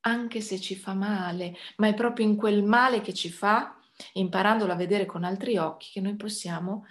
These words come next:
tornare all'amore, pulirci di tutto ciò che ci separa, da tutti quei muri, di tutti quei freddi che ci hanno separato dall'amore, da tutti quegli schemi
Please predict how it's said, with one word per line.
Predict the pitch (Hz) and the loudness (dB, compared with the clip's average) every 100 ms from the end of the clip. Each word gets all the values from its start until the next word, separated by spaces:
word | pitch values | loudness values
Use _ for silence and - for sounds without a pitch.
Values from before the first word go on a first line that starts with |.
| - - _ | -20 -20 _
tornare | 220 214 208 180 180 175 185 202 214 - | -6 0 0 0 -4 -8 -6 -6 -8 -10
all'amore, | 196 208 208 190 180 175 190 190 - - | -8 -4 -2 -2 -6 -10 -10 -14 -20 -10
pulirci | - 220 214 214 220 220 214 - 233 | -4 0 2 2 0 -2 -2 -2 0
di | 190 | -2
tutto | 190 190 190 | -6 -8 -6
ciò | 196 | -6
che | 196 | -6
ci | 190 185 | -8 -8
separa, | - 190 233 233 190 180 175 - - | -8 -6 -2 0 2 0 -2 -6 -2
da | 202 | -2
tutti | 202 196 | -2 -6
quei | 208 208 196 | 2 4 6
muri, | 208 240 196 | 6 6 4
di | 170 | 0
tutti | - - | -8 -8
quei | 202 202 190 | 0 0 0
freddi | - 233 220 175 180 185 - - | 2 4 4 2 -2 -4 -8 -6
che | 185 | -6
ci | 185 | -2
hanno | 190 185 | -4 -2
separato | 175 175 180 175 170 | -4 -4 -4 -4 -6
dall'amore, | 175 180 180 180 180 | -6 -6 -6 -4 -2
da | 185 | -4
tutti | 190 - | -4 -10
quegli | 208 214 208 | -2 0 0
schemi | 202 - - 247 208 185 175 | -2 -4 2 4 4 2 -2